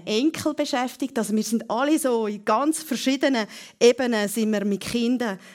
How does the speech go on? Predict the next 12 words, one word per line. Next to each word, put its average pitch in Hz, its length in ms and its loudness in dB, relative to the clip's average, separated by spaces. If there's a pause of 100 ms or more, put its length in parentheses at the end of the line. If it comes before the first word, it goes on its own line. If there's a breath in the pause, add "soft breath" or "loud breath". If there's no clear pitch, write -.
(160 loud breath)
unterwegs. 185 840 -2 (320 loud breath)
Wir 277 420 2 (440)
als 226 260 0
Gubler 294 340 2
Family, 277 480 0
wir 254 140 0
sind 240 220 0
eine 220 80 0
Missionarsfamilie 320 1200 0
mit 240 240 -2
drei 208 180 -4
Kindern 240 580 -2